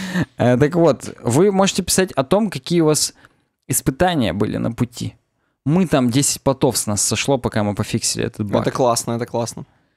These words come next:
Speaker 1: Да, и
Speaker 2: Выб-, выпито пиво столько-то.
Speaker 1: Кстати, вот, вот, вот такого именно казуальной штуки.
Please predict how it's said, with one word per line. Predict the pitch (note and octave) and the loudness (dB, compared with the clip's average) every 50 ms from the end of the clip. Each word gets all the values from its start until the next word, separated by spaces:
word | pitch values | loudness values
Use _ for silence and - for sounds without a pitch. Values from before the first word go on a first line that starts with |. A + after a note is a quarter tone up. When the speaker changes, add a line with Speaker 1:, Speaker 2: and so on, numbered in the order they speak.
| _ _ _ _ _ _ | _ _ _ _ _ _
Speaker 1:
Да, | A#2 A2 G2+ A2+ A2+ G#2+ A2 - - - | -8 -4 0 2 2 2 2 0 -2 -4
и | - D#3 D3 | 0 2 2
Speaker 2:
Выб-, | F3 A3 G3 F#3 G3 - | 4 4 2 -2 -4 -2
выпито | C#3+ C#3+ F3 G3 F#3 G#3 A#2 D#3 | -2 0 0 0 0 -2 -2 -2
пиво | C3+ - - _ - E3+ F3 D3+ C3 G#2 | -4 -4 -8 _ -4 -2 2 2 2 2
столько-то. | - - - G#2 G2 - D#2 - - - - - | 0 -2 -2 -4 -4 -4 -6 -12 -16 -18 -16 -10
Speaker 1:
Кстати, | - - - - D3 D3 - D#3 - _ _ - | -6 -2 0 2 2 2 2 -2 -6 _ _ 0
вот, | - D3 E3 E3+ D#3+ C3+ G#2+ F#2+ - - - - | 2 4 6 6 6 6 4 4 0 -8 -6 -2
вот, | A#2+ C3 C#3+ C3+ A#2+ - | 2 4 4 4 4 2
вот | - A#2 G#2+ | 0 -2 0
такого | - C#3+ - - G3 G3 E3+ D3+ | 0 -2 0 2 4 4 4 4
именно | B2+ C#3+ D3+ D3+ C#3+ C3 B2+ A#2 G#2 - - - - _ | 4 2 2 2 4 4 2 2 0 -2 -8 -20 -8 _
казуальной | - D#3 C3 C3 D#3 D#3 D#3 D3 C3 B2 B2 B2 | 0 2 4 4 6 6 6 6 4 4 2 2
штуки. | - - - G#3 F3 - A2+ | 2 0 0 0 0 -2 -4